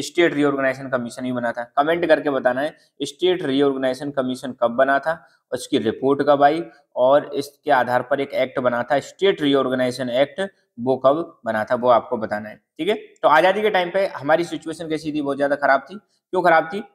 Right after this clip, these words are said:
मैंने अभी just बताया, पार्टीशन एक जिसमें एक अपनी समस्या थी, पार्टीशन के अलावा दूसरा आपका देखने को मिलेगा रीऑर्गेनाइजेशन, ये एक समस्या हो गई।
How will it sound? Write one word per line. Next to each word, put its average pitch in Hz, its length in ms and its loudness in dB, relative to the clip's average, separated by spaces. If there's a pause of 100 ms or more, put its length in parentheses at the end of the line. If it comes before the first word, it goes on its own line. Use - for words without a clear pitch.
मैंने 139 160 -2
अभी 147 140 -4
just 165 240 -6
बताया, 160 280 0 (280)
पार्टीशन 147 420 0
एक 151 120 -4
जिसमें 147 300 -2
एक 147 100 -2
अपनी 151 200 -10
समस्या 151 380 -2
थी, 202 180 -10 (460)
पार्टीशन 156 480 0
के 160 60 0
अलावा 160 380 4 (260)
दूसरा 147 300 2
आपका 147 240 4
देखने 139 300 -2
को 143 60 -4
मिलेगा 143 300 0
रीऑर्गेनाइजेशन, 147 720 0 (320)
ये 135 140 2
एक 147 80 0
समस्या 143 400 2
हो 143 60 4
गई। 160 140 -2